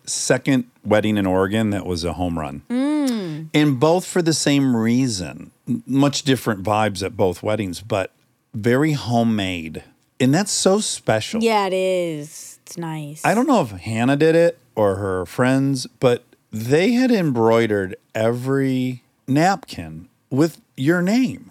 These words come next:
Speaker 2: Oh, that's so cool.
Speaker 1: Of all the guests.
Speaker 2: Cute.
Speaker 1: And look, they did it on a budget.
Speaker 2: Yeah.
Speaker 1: And yet, that right there to me, I was like, "Well, this beats any venue anyone could ever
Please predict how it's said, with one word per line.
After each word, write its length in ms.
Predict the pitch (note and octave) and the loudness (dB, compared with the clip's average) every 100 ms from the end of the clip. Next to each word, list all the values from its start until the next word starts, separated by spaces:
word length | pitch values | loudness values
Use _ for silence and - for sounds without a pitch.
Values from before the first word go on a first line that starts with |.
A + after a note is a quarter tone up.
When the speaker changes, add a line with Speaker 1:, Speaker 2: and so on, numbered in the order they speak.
| - | -4
Speaker 2:
Oh, 280 | G#3+ G#3 G#3 | 0 2 2
that's 240 | G3+ - | 0 0
so 140 | G#3+ | -2
cool. 280 | F3+ - G3 | -2 -2 2
Speaker 1:
Of 80 | F3 | 4
all 320 | E3+ F3+ G#3 | 4 4 4
the 120 | G#3 G3+ | 2 2
guests. 760 | F#3 G3+ C3 - - - - - | 0 -2 -4 -8 -10 -10 -12 -10
Speaker 2:
Cute. 1000 | G3 F3 F3 F3 E3+ D#3+ - - - - | -6 -2 -2 0 -2 -4 -8 -16 -16 -6
Speaker 1:
And 140 | F3+ B3+ | 0 0
look, 160 | D4 | 2
they 100 | G3+ | 0
did 200 | F3+ G#3+ | 2 2
it 100 | C4 | 4
on 180 | B3+ G3+ | 4 2
a 60 | A#2+ | 0
budget. 800 | E2+ - A#2+ A#2 - F2 F3 - _ - | -2 0 0 0 -4 -4 -6 -10 _ -4
Speaker 2:
Yeah. 680 | F3+ G#3 C4+ G#3 D#3 D#3+ E3 - | -2 0 0 0 -4 -6 -6 0
Speaker 1:
And 260 | D3 D3+ | 2 4
yet, 460 | E3 F3+ C3+ A#2+ C3 _ | 2 4 2 2 -2 _
that 380 | A#2 C3 D#3+ F#3 | -4 0 2 0
right 260 | C#3 C#3 C3 | 2 2 0
there 300 | A2 G#2+ A#2+ | -2 0 2
to 120 | C3+ | 2
me, 300 | C#3 C#3+ D#3 | 2 2 0
I 100 | D3+ | 2
was 100 | C3 | 2
like, 160 | C3 B2 | 2 0
"Well, 80 | C3+ | 0
this 260 | E3 C#4+ | 0 0
beats 520 | E3 D#3 C3+ - - - _ C#3 | -2 -2 0 -2 -8 -10 _ -2
any 260 | D#3+ G3 | 0 0
venue 440 | D#3 B2+ A2+ G#2+ G#2 | 0 0 0 0 -2
anyone 340 | F#2+ F#2 F#2 | -4 -4 -6
could 160 | - F#2 | -6 -6
ever 380 | F2 G2+ B2+ | -4 -2 -4